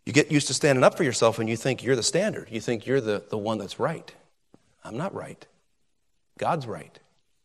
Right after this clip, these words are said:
And His Word is right. And if you haven't been corrected with the Word of God in a while, you probably haven't been growing.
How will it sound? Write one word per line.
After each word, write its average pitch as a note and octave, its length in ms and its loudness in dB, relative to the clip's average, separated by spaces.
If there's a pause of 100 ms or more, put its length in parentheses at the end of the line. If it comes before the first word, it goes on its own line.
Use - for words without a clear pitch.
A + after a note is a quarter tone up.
(280)
And G2 140 -6
His C#3+ 160 2
Word E3 240 2
is G#2 160 -8
right. D#2+ 300 -10 (500)
And A#2 80 -2
if A#2 100 -4
you E3+ 120 4
haven't G#3 180 2
been D#3+ 160 2
corrected F3 560 2 (1300)
with B2 200 0
the A#2+ 60 -2
Word B2+ 200 2
of F3 80 -2
God F3 240 -2
in A#2+ 80 -2
a G#2+ 60 -2
while, G2 320 -2
you A2+ 100 -6
probably C3 280 0
haven't G#2 200 -4
been A2 160 -4
growing. D#3 320 0